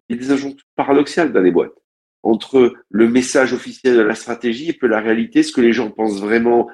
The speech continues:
euh, et qu'ils se disent déjà en ré-, des fois en réunion autour d'une table, et puis il va falloir quand même sortir, et qu'il va devoir rentrer dans les cases ou dans les clous de, de,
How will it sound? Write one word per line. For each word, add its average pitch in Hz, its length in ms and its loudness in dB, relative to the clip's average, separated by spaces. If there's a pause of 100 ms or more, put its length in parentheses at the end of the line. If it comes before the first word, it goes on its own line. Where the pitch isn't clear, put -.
(280)
euh, 82 80 0
et 110 100 0
qu'ils 117 140 -16
se - 160 -6
disent 113 180 -6
déjà 110 220 4
en 104 160 4
ré-, 98 160 2
des 101 100 -2
fois 110 160 -4
en 101 80 0
réunion 101 320 0
autour 101 160 -4
d'une 95 200 -2
table, 107 240 2
et - 20 -2
puis 104 240 -12 (120)
il - 40 2
va 98 80 2
falloir 98 240 0
quand 101 80 2
même 95 60 0
sortir, 110 560 -2 (280)
et 98 100 0
qu'il 107 200 -4
va 110 80 4
devoir 104 320 0
rentrer 107 240 -4
dans 101 100 0
les 95 140 -4
cases 110 280 0
ou 95 60 -4
dans 98 80 0
les 98 160 -2
clous 117 280 -6
de, 95 260 0
de, 87 260 -2